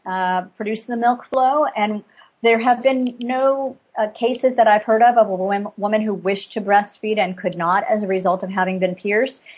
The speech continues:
In a normal piercing size, without any complications,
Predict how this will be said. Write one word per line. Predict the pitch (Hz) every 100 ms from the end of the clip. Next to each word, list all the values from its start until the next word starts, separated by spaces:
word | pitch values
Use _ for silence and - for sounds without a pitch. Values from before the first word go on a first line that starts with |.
| _ 220
In | 220
a |
normal | 220 220 233 247 240
piercing | - 247 247 240 233
size, | 226 220 214 220 220 226 226 _ _
without | 196 185 190
any | 202
complications, | 196 214 208 214 233 214 214 220 208 214